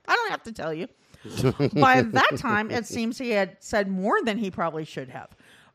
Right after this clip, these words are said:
Speaker 1: Uh, his attorney's closing argument once again summed up the concept of Patois being a bona fide hero of the French resistance. When he was finished with his speech, there was actually a standing ovation from the crowd because they were all French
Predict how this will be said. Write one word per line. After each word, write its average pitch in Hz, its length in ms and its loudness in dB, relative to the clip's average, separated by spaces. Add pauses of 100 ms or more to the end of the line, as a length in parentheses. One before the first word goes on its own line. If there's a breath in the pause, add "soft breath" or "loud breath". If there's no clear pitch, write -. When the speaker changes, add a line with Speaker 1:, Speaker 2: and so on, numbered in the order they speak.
(240)
Speaker 1:
Uh, 196 460 8
his 208 260 2
attorney's 311 420 -4
closing 220 460 -2
argument 196 580 -4
once 214 240 -2
again 240 300 -2
summed 196 420 -4
up 170 220 -4
the 190 80 -8
concept - 500 -6
of - 160 -10
Patois 185 400 -4
being 175 300 -4
a 160 40 -4
bona 214 380 -4
fide 262 240 -4
hero 165 380 -4
of 165 120 -10
the 151 120 -10
French 165 320 -8
resistance. 320 600 -8 (360 soft breath)
When 196 140 -4
he 180 60 -4
was 160 260 -8 (120)
finished 403 320 -4
with 254 140 -6
his 185 160 -6
speech, 285 500 -12
there 214 200 -2
was 214 200 -4
actually - 340 -6
a 156 60 -8
standing 330 580 -6
ovation 254 520 -4
from 196 240 -6
the 185 80 -6
crowd 269 400 0
because 185 400 -4
they 190 120 -4
were 190 160 0
all 170 60 2
French 285 400 -4